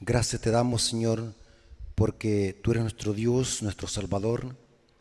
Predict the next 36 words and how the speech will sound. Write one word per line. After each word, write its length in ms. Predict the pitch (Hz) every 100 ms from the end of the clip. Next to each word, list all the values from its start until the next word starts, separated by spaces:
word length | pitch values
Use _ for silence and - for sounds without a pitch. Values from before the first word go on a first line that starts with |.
| _ _ _ _
que 120 | -
diste 320 | 107 143 - 123
tu 160 | -
vida 300 | 135 135 104 - -
en 140 | 117
rescate 420 | 98 - 110 - 107
a 20 |
nosotros. 1200 | 101 - 98 - - - - - - - - - _ _ _ - - - -
Gracias 380 | - 123 - -
porque 180 | 113 110
nos 120 | 101
das 100 | 117
este 160 | -
privilegio 760 | 113 113 104 107 131 131 139 127 123 -
de 80 | 98
poder 340 | 104 101 107 - _ _ _ _ _ -
aprender 420 | - 107 101 113
más 140 | 113
de 60 | 107
tu 120 | 98
palabra, 340 | 101 104 120 117
de 60 |
poder 240 | - 104 107
estudiar 360 | - 107 110
tu 140 | - 90
palabra. 480 | 104 117 120 110 - - - - _ - -
Bendice 340 | 95 107 131 135
a 40 |
tus 220 | - 123
hijos 360 | 143 - 95 -
que 100 | -
van 80 | 107
a 40 |
escuchar 320 | 107 - 110
este 120 | 98 104
mensaje, 460 | 107 - 98 95